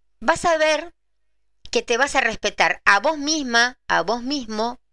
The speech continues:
pero también a los demás. Y te vas a sentir como, a ver, como más extrovertida, más feliz, más relajada. En una palabra, como más, eh, más llena, más lleno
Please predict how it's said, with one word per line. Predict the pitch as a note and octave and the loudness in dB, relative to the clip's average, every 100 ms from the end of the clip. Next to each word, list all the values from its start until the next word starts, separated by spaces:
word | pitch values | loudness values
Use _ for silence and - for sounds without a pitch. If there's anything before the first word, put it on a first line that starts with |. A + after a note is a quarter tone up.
| _ - - _ _ - - - | _ -20 -20 _ _ -20 -14 -2
pero | G#4 G#4 | 2 2
también | G4 E4+ F4 G4+ | 2 0 0 0
a | F#4 | 2
los | B3+ G#3+ | 0 -2
demás. | G3+ F3+ - - _ _ _ _ _ _ _ _ _ - - _ _ _ - | 0 0 -2 -18 _ _ _ _ _ _ _ _ _ -20 -20 _ _ _ -8
Y | B3+ | -6
te | - B3+ | -2 0
vas | C#4+ D#4+ | 0 0
a | |
sentir | E4 C4 B3 C4+ C#4 | -4 -4 -4 -4 -4
como, | - A#3+ G#3+ G#3 F#3+ F#3+ | -2 -4 -2 -2 0 0
a | F#3 | 2
ver, | G3+ E3+ - - - _ _ _ - | 0 -2 -8 -18 -18 _ _ _ -8
como | A3 A3 | -4 0
más | C4+ | 0
extrovertida, | E3+ - G3+ F#3 E3 B3+ B3+ A#3 G#3 G3+ G3 | -2 -2 0 0 -2 -4 -4 0 2 4 2
más | F#3 F#3+ | 0 -6
feliz, | - E3+ F#3+ A#3+ - - - - _ _ - - - | -6 -6 -6 -6 -8 -8 -10 -16 _ _ -20 -20 -10
más | - G#3 | -4 -4
relajada. | G3+ F3 D3+ A3 A3 F#3 F#3+ - _ _ - - - | -2 -4 0 2 2 2 -2 -4 _ _ -20 -20 -10
En | A3+ | -4
una | C4 C#4 | 0 2
palabra, | A#3+ B3+ C#4+ | 2 2 0
como | C#4 G#3 | -2 -4
más, | G3 A3 A#3+ - | 0 0 -2 -8
eh, | G3 F#3 F3+ | -4 -2 -2
más | F3 A3 - | -2 -2 0
llena, | C4 C4+ | 0 0
más | A#3+ G3+ - | 0 -2 -2
lleno | A#3 A#3+ A#3+ | -2 -4 -6